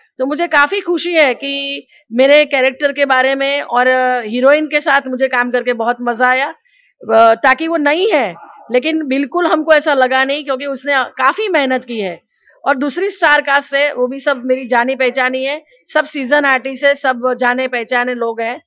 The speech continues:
निसर्ग भाई है, वो पूरे हमारे industry की चलती बढ़ती university है। तो, अ, ऐसे उनके blessings हमको मिले हैं।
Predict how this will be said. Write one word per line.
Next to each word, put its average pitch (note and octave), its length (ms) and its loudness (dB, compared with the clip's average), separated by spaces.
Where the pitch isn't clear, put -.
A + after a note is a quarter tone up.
निसर्ग A#3+ 300 -2
भाई B3 240 2
है, B3 260 0
वो A#3 180 -4
पूरे A#3 640 -4
हमारे B3 300 0
industry B3 400 -2
की B3+ 120 -10
चलती A#3 320 -4
बढ़ती A#3+ 420 -6
university B3+ 560 -2
है। F#3 180 -8
तो, C4 320 2
अ, B3+ 400 -6
ऐसे D4 280 0
उनके E4 280 -2
blessings C#4+ 480 -4
हमको C#4 240 0
मिले C4+ 200 -4
हैं। A#3+ 240 -2